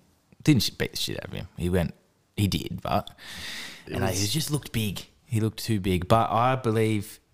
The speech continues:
Speaker 1: he should, depending on timeline of whenever, like, Charles versus Islam is, if they make that, and also if it, Charles wins, yes. If Islam wins, no.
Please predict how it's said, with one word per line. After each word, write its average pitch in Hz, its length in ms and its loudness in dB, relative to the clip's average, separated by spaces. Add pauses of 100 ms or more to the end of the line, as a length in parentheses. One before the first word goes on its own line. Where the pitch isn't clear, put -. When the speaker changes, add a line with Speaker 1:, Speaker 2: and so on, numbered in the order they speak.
(140)
Speaker 1:
he 104 320 2
should, 107 680 0
depending 113 400 4
on 98 160 4
timeline 101 600 -2 (160)
of 85 240 -6
whenever, 90 420 -4
like, 85 300 -8 (260)
Charles 87 360 -2
versus 85 280 -2
Islam 90 420 2
is, 95 200 2
if - 160 -6
they 78 120 0
make - 280 -4
that, 78 320 0 (560)
and 98 380 0
also 95 380 -4
if - 280 -6
it, - 140 -12 (320)
Charles 92 440 0
wins, 101 460 -2 (320)
yes. - 440 -6 (160)
If - 140 -8
Islam 90 420 2
wins, 87 360 0 (420)
no. 160 300 -2